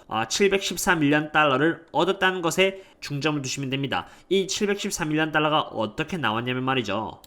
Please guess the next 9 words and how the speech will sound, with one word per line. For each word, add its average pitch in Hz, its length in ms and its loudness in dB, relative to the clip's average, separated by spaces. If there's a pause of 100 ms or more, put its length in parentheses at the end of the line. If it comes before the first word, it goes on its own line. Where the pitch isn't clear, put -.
(120)
여기 151 440 0
사백오십오와 151 880 2
팔백오십칠 147 760 -4
있죠. 117 260 -4
그럼 131 180 -4
이것을 139 380 -4
더해줍니다. 123 800 -4 (600)
사백오십오 139 1400 -4
더하기, 113 600 -4